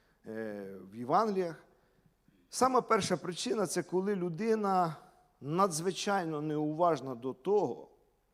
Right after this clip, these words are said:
що говорить Бог, що говорить Слово. Вона неуважна до того, що вона слухає в своїй церкві.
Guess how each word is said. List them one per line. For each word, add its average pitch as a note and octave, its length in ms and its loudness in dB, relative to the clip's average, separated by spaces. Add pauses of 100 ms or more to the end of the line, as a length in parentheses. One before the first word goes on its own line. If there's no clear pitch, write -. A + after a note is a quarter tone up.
(140)
що - 240 -4
говорить A#2+ 460 -4
Бог, G#2 340 -14 (1300)
що F3 260 2
говорить D3 480 0
Слово. C3+ 480 -2 (1300)
Вона G3 220 4
неуважна G3+ 680 4
до D3+ 160 -4
того, G#3+ 340 0
що D3+ 220 -4
вона E3+ 280 0
слухає D#3 640 -4
в G2 80 -12
своїй C#3 300 -6
церкві. C3 440 -4